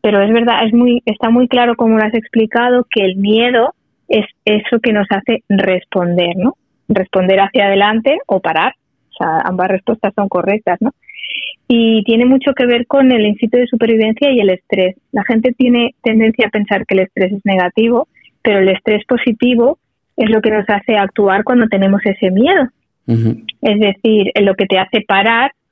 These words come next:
Speaker 1: lo que te hace saltar, lo que te hace correr, lo que te hace gritar o incluso lo que te hace desmayarte, ¿no?
Speaker 2: Ujú.
Speaker 1: Esa respuesta,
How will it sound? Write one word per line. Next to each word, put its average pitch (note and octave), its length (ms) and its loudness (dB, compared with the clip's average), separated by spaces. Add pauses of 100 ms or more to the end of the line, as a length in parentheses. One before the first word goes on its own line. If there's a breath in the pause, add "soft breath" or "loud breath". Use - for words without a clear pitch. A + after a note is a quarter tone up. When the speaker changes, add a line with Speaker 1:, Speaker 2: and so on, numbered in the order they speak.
(180)
Speaker 1:
lo G3+ 120 0
que F#3 120 -2
te F#3+ 120 -2
hace G#3 260 -4
saltar, G#3+ 460 -2
lo G3+ 100 -2
que G3 140 -6
te F#3+ 100 -10
hace F#3+ 240 -6
correr, A3 480 0
lo G3+ 120 0
que F#3 100 -4
te F3+ 100 -4
hace G3 200 -6
gritar G#3+ 420 -2
o G#3+ 80 2
incluso G#3 320 0
lo G3 100 0
que G3 80 -2
te G3 120 0
hace A#3+ 200 -2
desmayarte, G3 880 -2
¿no? G#3+ 160 -4 (240)
Speaker 2:
Ujú. G#2+ 200 -4
Speaker 1:
Esa D3+ 120 0
respuesta, A3 960 -2